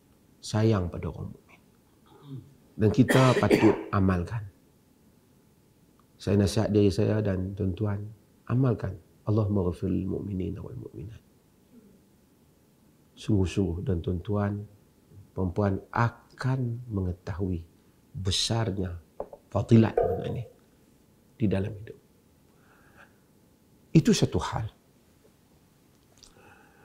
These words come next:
Apa yang diajar oleh agama,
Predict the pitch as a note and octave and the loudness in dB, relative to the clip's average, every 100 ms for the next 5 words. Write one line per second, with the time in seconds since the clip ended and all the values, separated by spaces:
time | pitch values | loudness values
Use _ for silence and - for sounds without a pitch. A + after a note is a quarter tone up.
0 | _ _ _ _ _ _ _ _ _ _ | _ _ _ _ _ _ _ _ _ _
1 | _ _ _ _ _ _ _ _ E3 - | _ _ _ _ _ _ _ _ 4 6
2 | A#3+ A3+ G#3 E3+ C#3+ - B2+ A2+ C3+ C#3 | 4 6 6 6 4 4 2 4 2 2
3 | - G2 G2+ F#2 F#2 E2 E2 | 4 4 4 2 0 0 -2